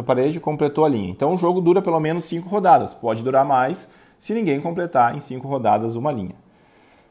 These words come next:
Feito isso, se faz a fase de pontuação normal,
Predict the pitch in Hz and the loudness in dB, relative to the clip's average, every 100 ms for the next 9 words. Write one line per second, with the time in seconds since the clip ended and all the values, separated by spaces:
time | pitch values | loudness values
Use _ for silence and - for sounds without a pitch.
0 | _ - 202 226 214 220 226 254 - _ | _ 4 4 4 2 2 0 -4 -6 _
1 | - 165 - 120 123 175 160 - 120 127 | -6 -4 6 8 10 8 2 4 4 4
2 | 120 123 117 117 107 107 98 101 123 107 | -4 -10 -8 -6 -6 -6 -6 -6 -4 0
3 | 104 131 185 269 247 | 4 4 4 -2 -10